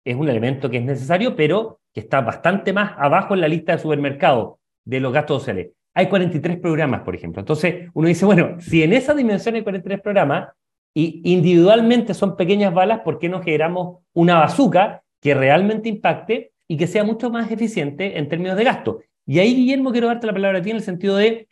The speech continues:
ok, ¿cómo pasamos de una propuesta de aumento de impuestos, como lo planteó el gobierno, a un pacto fiscal,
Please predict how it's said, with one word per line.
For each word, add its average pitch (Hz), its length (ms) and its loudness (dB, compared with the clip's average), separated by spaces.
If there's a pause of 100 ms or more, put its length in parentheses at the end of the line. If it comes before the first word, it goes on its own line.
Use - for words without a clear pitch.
ok, 170 140 4 (720)
¿cómo 311 260 0
pasamos 208 560 -2 (160)
de 147 180 -2
una 208 220 0
propuesta 180 420 -4
de 160 80 2
aumento 151 400 0
de 240 60 -2
impuestos, 226 500 -2
como 131 180 -6
lo 117 60 -2
planteó 113 240 -4
el 175 60 -4
gobierno, 220 480 -2 (160)
a 185 100 2
un 220 220 -2
pacto 254 320 0
fiscal, - 480 -4